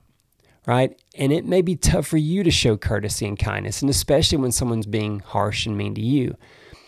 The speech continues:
Try to put those things to the side, right? Try to focus on trying to be kind, trying to be courteous. And here's the thing that I've realized from my, my own experiences.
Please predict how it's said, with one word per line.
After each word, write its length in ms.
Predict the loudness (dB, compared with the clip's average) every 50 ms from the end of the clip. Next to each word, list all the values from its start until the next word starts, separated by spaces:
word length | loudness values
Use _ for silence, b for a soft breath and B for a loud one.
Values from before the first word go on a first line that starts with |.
| B B B B B
Try 220 | -4 0 2 2
to 80 | 2 2
put 260 | 4 2 2 2 4
those 240 | 2 2 2 2 2
things 320 | 2 2 2 4 4 2
to 80 | 2 2
the 80 | 2 2
side, 500 | 2 2 2 2 2 2 0 0 -4 -8 _ _ _ _ _ _ b b b b b b b b b
right? 400 | -2 0 2 2 2 0 -2 -4 -6
Try 220 | -4 -2 0 0 0
to 80 | 0
focus 640 | -4 -4 0 2 4 4 4 4 2 0 0 0 -4 -8 -6
on 540 | -4 -2 -2 0 0 0 -2 -2 -4 -6 -10 _ _ _ _ _ _ _ _ _ _ _ -18 -18 -12 -8
trying 400 | -4 -2 -2 0 0 2 2 2
to 80 | 4
be 120 | 4 4 4
kind, 680 | 6 4 4 4 4 2 2 2 2 2 0 -2 -4 -6 B B B B
trying 320 | -8 -4 0 2 2 4 4
to 60 | 4
be 100 | 4 2
courteous. 840 | 2 4 4 4 4 4 4 4 4 2 2 2 0 -2 -4 -8 -12 -14 b b b b b b b b b b b _ -8 -6
And 100 | -4 -2
here's 220 | 0 -2 -2 -2
the 80 | -4 -4
thing 260 | -2 0 0 0 0
that 100 | 0 0
I've 180 | -2 -2 -4 -4
realized 640 | -6 -6 -6 -6 -6 -6 -8 -8 -8 -10 -10 -12 -14 -16 _ _
from 160 | 0 2 4
my, 220 | 4 4 4 2 0 0
my 200 | 0 2 4 4
own 180 | 6 4 4 4
experiences. 840 | 2 0 0 -2 -2 -4 -4 -6 -10 -8 -10 -10 -8 -10 -12 -14